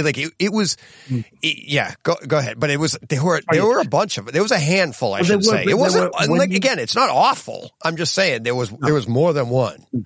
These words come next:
Speaker 2: But there, but of course, there are a lot of optical transitions in this. And when you have optical transitions, grain is always heavier anyway. And there are a number of those 'cause that's just how they composited them back in the day.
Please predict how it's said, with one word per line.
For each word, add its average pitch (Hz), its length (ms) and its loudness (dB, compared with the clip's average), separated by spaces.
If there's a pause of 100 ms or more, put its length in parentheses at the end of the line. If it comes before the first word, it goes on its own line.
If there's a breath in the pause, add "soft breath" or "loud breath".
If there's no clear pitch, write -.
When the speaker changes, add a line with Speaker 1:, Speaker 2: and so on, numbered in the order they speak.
(760 loud breath)
Speaker 2:
But 180 120 -2
there, 175 180 2
but 156 200 -2
of 147 80 -2
course, 175 300 0
there 160 180 2
are 175 180 2
a - 20 2
lot 165 140 0
of 147 100 0
optical 143 440 -4
transitions 139 680 0
in 117 140 -4
this. 113 260 -10
And 127 80 -6
when 135 120 0
you 135 100 2
have 160 240 -2
optical 165 340 -4
transitions, 120 640 -6 (300 loud breath)
grain 147 260 0
is 143 140 0
always 135 220 0
heavier 131 340 2
anyway. 120 440 0 (260 loud breath)
And 135 100 -4
there 131 140 2
are 143 100 2
a 135 60 0
number 165 340 2
of 113 120 -2
those 120 220 -6
'cause 131 140 -6
that's 143 220 -2
just - 180 -6
how 139 100 -2
they 127 140 -4
composited 127 600 -6
them 123 160 -4
back 120 240 -6
in 131 100 -8
the 120 80 -12
day. 131 340 -4